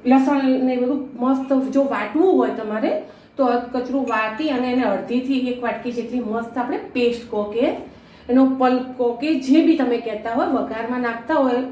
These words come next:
કોથમીર, મરચું, લસણ વાટી એ પહેલાં આપણે મસ્ત તૈયાર કરી લઈશું. અને એના પછી આપણે આગળની પ્રોસેસ કરીએ. પનીર ઘરનું છે, અરે બનાવેલું છે, તૈયાર છે, એટલે પનીર બનાવવાનું નથી, પણ જેને પનીર બનાવવાનું હોય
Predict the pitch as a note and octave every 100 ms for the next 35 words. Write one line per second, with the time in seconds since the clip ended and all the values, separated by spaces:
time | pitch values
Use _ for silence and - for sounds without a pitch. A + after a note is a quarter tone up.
0 | - A#3+ A#3+ B3 A#3 G#3 - A#3+ G3 G3
1 | A3+ G#3+ G3+ C4 - - - - - -
2 | B3 G#3+ G#3 G#3+ - - - - C4 C#4
3 | - - - B3 A3+ G#3 G3+ G3+ G3 A3
4 | A3 A#4 - - - - C4+ C#4+ B3+ D4
5 | C4 A#3+ C4 A#3 - A#4+ A#3 G#3+ A3+ G#3+
6 | A3 G#3 B3 A#3+ A#3+ C#4+ - - A#3+ A#3+
7 | A#3 G#3 A3 B3+ D#4 D4+ B3 A#3+ G#3 G#3+
8 | A#3+ C4+ C4+ C4+ C4 C4+ C4 A3+ B3 C4
9 | C4+ C#4 C#4 - - G#3+ A3+ A3+ A3 A3+
10 | A3+ G#3+ A3 A3+ A#3+ A#3 A#3+ G#3+ G#3 A3+
11 | A#3+ G#3+ A3 G#3 B3 D#4 A#3 G#3 G#3+ C#4+